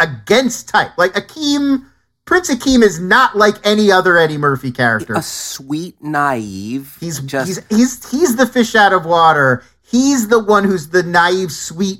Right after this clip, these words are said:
Speaker 1: innocent, and everybody else is kinda making the jokes. And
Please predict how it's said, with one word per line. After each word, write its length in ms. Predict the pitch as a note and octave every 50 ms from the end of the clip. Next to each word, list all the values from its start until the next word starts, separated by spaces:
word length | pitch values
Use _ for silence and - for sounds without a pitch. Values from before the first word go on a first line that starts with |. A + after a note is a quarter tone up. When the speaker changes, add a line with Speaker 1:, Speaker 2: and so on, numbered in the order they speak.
| _ -
Speaker 1:
innocent, 520 | F#3+ G3+ G3+ G3 F#3 - - F3 E3+ D#3+
and 120 | D#3+ D#3
everybody 480 | E3+ F3 E3+ F#3 F#3+ E3 F#3 F3+ F3+ F3+
else 320 | - A3+ C#4+ D#4 C4 -
is 100 | G#3 F#3 -
kinda 260 | - F3 E3 D3+ D3
making 360 | D3 D3 C#3+ C3 - D3 D3+
the 80 | C#3 C#3
jokes. 680 | B2+ B2 C3 C3+ C3 B2+ B2 A#2+ _ - - - - _ _ _ _ _ _ _ -
And 260 | - F#3+ F#3+ F#3+ F#3+